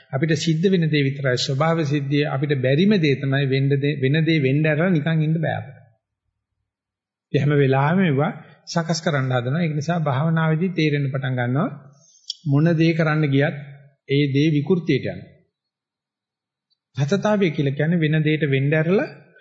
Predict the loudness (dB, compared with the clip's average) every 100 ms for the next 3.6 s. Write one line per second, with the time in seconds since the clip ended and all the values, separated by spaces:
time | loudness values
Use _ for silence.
0 | _ -8 -4 0 0 0 -2 -2 -6 -8
1 | -12 -18 -20 _ _ _ _ _ _ -4
2 | -2 0 0 -2 -4 -10 -18 -6 -4 -2
3 | -2 0 -2 -2 -2